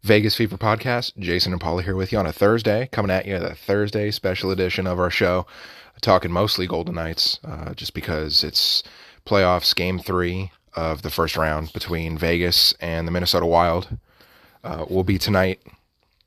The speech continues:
uh, late here on the East Coast, but the Golden Knights looking to take advantage in the series after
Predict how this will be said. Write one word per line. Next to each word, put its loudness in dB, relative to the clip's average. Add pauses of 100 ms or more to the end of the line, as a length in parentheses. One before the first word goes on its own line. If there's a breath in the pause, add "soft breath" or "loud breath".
uh, -2
late 2
here -4
on -2
the -6
East 0
Coast, -4
but -2
the 2
Golden 6
Knights 0
looking 0
to 0
take -2
advantage -2
in -4
the -4
series 0
after 0